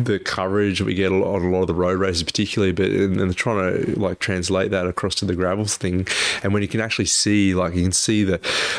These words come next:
the, the struggle on the, on the road, and you can see the attacks and then the, the counterattacks. And,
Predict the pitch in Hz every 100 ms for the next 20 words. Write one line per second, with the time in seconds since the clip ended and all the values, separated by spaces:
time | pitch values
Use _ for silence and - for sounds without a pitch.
0 | - 104 90 98 87 - 98 98 101 92
1 | 92 92 95 107 95 85 87 98 98 87
2 | 87 90 87 - 92 95 85 - 95 -
3 | - 98 92 92 87 92 95 107 - 101
4 | 95 92 95 95 - - 92